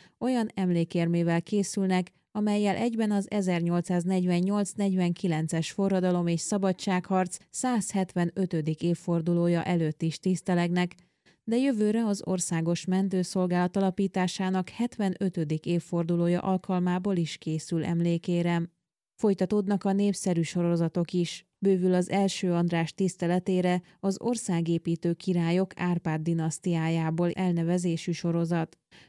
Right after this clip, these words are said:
A nemzeti emlékhelyeket bemutató széria következő elemeként az ezernyolcszáznegyvennyolc-negyvenkilences forradalom és szabadságharc egyik jelentős csatájának helyszínét bemutató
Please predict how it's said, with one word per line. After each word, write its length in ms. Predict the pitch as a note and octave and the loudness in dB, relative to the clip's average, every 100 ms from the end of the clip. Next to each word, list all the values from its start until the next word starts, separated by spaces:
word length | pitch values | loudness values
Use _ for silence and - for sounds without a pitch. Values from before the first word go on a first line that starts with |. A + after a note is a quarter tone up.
| _ | _
A 80 | G#3 | -2
nemzeti 460 | A#3 A3+ G#3 A3 G3+ | 0 0 0 0 0
emlékhelyeket 840 | G#3+ G#3 G3 G3+ F#3+ F#3 F#3+ F3+ | 0 0 0 0 0 0 -2 0
bemutató 580 | G3 G3 F#3+ F3 F3+ F3 | 0 0 0 0 0 -2
széria 480 | - G#3 G3+ F#3+ | 0 2 2 0
következő 720 | F3+ G3+ F3 E3 - E3 F3 | 0 0 0 -2 -2 0 2
elemeként 640 | F#3 F#3+ F3+ F3+ F#3+ F#3 F3+ _ _ - | 2 2 2 0 0 -2 -4 _ _ -4
az 200 | G#3 - | -2 -2
ezernyolcszáznegyvennyolc-negyvenkilences 2500 | A#3+ A#3+ G#3+ G#3 G3+ G3+ F#3+ F#3 F#3 F3+ F3 F#3 G3 F#3+ - F3+ F3 D#3+ E3 F3+ D#3 D#3+ E3+ E3 | 0 0 0 0 0 0 0 0 0 2 2 2 0 -2 0 0 2 0 -2 -2 0 0 -2 -2
forradalom 520 | - F#3+ F3+ F3 F3 | -2 0 2 0 0
és 140 | F3 E3+ | 0 0
szabadságharc 920 | - G3+ F#3 - G3 F3+ G3 F#3+ - - - _ | -2 0 0 -2 -2 -2 0 0 -2 -12 -20 _
egyik 380 | A3+ A#3 A#3 A#3 | -4 -2 -4 -2
jelentős 560 | A#3 F3 D#3+ D#3+ E3+ - | 0 0 0 0 -2 -2
csatájának 720 | F#3 F3+ D#3+ D#3+ D#3+ E3 E3+ | -4 -2 -2 0 0 -2 -2
helyszínét 560 | F3 F3 - F3 E3+ | 0 0 0 0 0
bemutató 720 | E3+ F#3+ F#3 F#3 F3+ F#3 F#3 | 2 0 0 0 0 0 -2